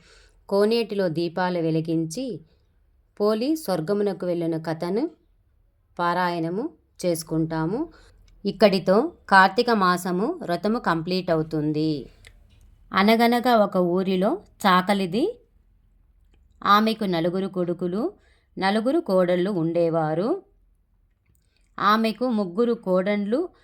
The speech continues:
ఆశ్వయుజ బహుళ అమావాస్య మొదలుకొని కార్తీక మాసములో ప్రతిరోజు తెల్లవారుజామున స్నానము చేసి దీపములు పెట్టుకునేటివారు.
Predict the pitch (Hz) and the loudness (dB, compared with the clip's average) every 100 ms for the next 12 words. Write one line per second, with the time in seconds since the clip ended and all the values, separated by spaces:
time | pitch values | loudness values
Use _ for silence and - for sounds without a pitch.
0 | _ _ - 190 233 - 262 214 214 180 | _ _ -2 0 2 2 0 0 0 0
1 | 190 208 175 165 196 208 214 - 202 170 | 0 0 0 0 0 0 -2 -4 -4 -4
2 | 175 180 190 220 277 202 _ _ _ - | -4 -4 -6 -6 -6 -8 _ _ _ 2
3 | 214 233 302 285 254 208 202 202 196 185 | 2 2 -2 -2 -2 -2 -2 -4 -4 -4
4 | 180 170 208 214 233 277 269 196 180 208 | -4 -4 -2 -2 -2 -4 -2 -2 0 2
5 | 220 220 208 202 190 190 185 180 - 165 | 2 0 -2 -4 -4 -4 -8 -8 -6 -4
6 | 180 190 185 196 190 226 262 175 _ _ | -4 -6 -8 -8 -8 -6 -6 -8 _ _
7 | _ _ 165 240 254 240 233 254 196 160 | _ _ -4 -4 -2 -2 -4 -4 -4 -6
8 | 208 202 190 180 175 170 165 175 175 165 | -6 -6 -2 -2 0 0 0 -2 -4 -4
9 | 147 | -8